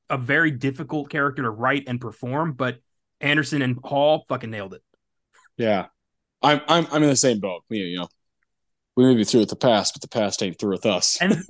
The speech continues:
Speaker 1: for that line alone, goddamn, I have, I've thought that so many <laughs> fucking times since I saw
Speaker 2: Yeah.
Speaker 1: this movie. It's, Jesus.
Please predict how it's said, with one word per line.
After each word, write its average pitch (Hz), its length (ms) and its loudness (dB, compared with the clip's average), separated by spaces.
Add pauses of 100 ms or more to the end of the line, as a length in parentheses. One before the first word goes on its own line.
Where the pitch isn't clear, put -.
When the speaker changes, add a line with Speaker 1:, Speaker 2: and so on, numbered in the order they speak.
(100)
Speaker 1:
for 226 140 2
that 254 260 2
line 202 280 4
alone, 139 540 2
goddamn, 147 480 -2
I 147 120 -2
have, 156 180 -6 (840)
I've 170 160 -2
thought 170 360 0
that 147 240 2
so 160 220 -4
many 165 200 -2
<laughs> - 20 -8
fucking 147 320 -6
times 156 360 0
since 165 120 -6
I 139 100 -2
saw 165 220 4
Speaker 2:
Yeah. 117 200 2
Speaker 1:
this 127 120 -6
movie. 156 260 -4
It's, - 160 -18 (360)
Jesus. 117 420 -14